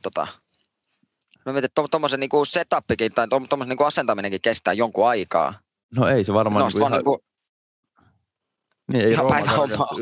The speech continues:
Speaker 2: yhdessä päivässä, mutta
Speaker 1: <laughs> Mut
Speaker 2: Kyllä
Speaker 1: en mä
Speaker 2: se
Speaker 1: tiedä, mut nyt olisi mielenkiintoista nähdä sit tulevaisuudessa, että kuinka moni ehkä lähtee koittaa niinku PlayStation nelosellakin tota mainaamista, mut sit taas jos lähdetään niinku miettimään sitä, niin ei se nyt ihan hirveän kauaa
Speaker 2: Mm.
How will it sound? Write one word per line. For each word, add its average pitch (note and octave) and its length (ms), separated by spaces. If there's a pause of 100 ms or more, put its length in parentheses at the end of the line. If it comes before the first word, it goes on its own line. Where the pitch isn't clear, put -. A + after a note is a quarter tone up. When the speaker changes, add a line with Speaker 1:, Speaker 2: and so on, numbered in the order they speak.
Speaker 2:
yhdessä A#2 240
päivässä, D#2+ 400
mutta - 240
Speaker 1:
<laughs> - 260 (1700)
Mut D#3+ 120
Speaker 2:
Kyllä G3+ 80
Speaker 1:
en G#3 60
mä G3 60
Speaker 2:
se - 20
Speaker 1:
tiedä, G3 140
mut G3+ 120
nyt A3 240
olisi G3+ 120
mielenkiintoista F#3 540
nähdä F3 160
sit - 200
tulevaisuudessa, D3 480
että - 40
kuinka E3 160
moni C3+ 300
ehkä C3+ 400 (560)
lähtee E3 340
koittaa D#3 360
niinku C3 180
PlayStation D3+ 540
nelosellakin C#3+ 480
tota C#3+ 140
mainaamista, A#2+ 680
mut A#2+ 180
sit D3+ 180
taas D#3 260
jos D3+ 160
lähdetään D3 500
niinku C#3 220
miettimään C3+ 420
sitä, C3 140
niin C#3 100
ei D#3 60
se E3+ 60
nyt C#3+ 160
ihan D3+ 160
hirveän D3 340
kauaa A2+ 500 (520)
Speaker 2:
Mm. G#2+ 260